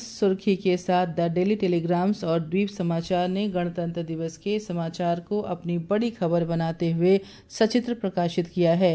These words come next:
अखबार लिखता है, उपराज्यपाल ने द्वीपों के समग्र और समयबद्ध विकास के लिए प्रशासन की प्रतिबद्धता व्यक्त की। इसके अलावा अधिकांश अखबारों ने केंद्रीय गृह राज्य मंत्री नित्यानंद राय द्वारा वाइपर द्वीप पर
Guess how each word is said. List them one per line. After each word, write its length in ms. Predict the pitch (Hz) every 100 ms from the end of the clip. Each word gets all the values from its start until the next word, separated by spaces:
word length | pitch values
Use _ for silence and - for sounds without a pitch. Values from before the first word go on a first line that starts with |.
| 151 - - - - - - -
अखबार 420 | 240 240 240 247
लिखता 300 | 208 208 208
है, 220 | 202 214
उपराज्यपाल 760 | 185 175 180 175 180 185 185 190
ने 180 | 202
द्वीपों 360 | 220 175 170 170
के 200 | 170 196
समग्र 480 | 202 175 160 185 208
और 260 | - 165 170
समयबद्ध 640 | 170 175 170 165 185 180
विकास 520 | 180 170 170 160 165
के 160 | - 175
लिए 340 | 185 190 233 247 - -
प्रशासन 560 | - 214 226 208 208 233
की 160 | 233 233
प्रतिबद्धता 720 | 190 180 170 165 175 180 175
व्यक्त 300 | 175 175 175
की। 360 | 170 175 160 - - - - - -
इसके 300 | 247 - 269
अलावा 480 | - 196 185 185 208 220
अधिकांश 540 | 180 190 190 185 196
अखबारों 480 | - 170 160 170 190
ने 180 | 208 240
केंद्रीय 540 | 254 185 180 175 180 175
गृह 260 | 175 226 226
राज्य 360 | 175 170 170
मंत्री 440 | 170 185 190 220 247 - - 208
नित्यानंद 580 | 226 240 240 220 196 196
राय 320 | 165 170 170
द्वारा 340 | 170 175 196
वाइपर 440 | 196 180 170 170 170
द्वीप 320 | 156 202 208
पर 180 | 220 233